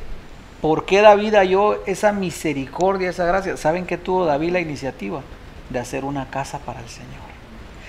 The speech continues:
Nadie había propuesto eso, cada quien velaba por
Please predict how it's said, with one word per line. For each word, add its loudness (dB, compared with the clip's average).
Nadie 8
había 6
propuesto 2
eso, 4
cada 12
quien -4
velaba 8
por -4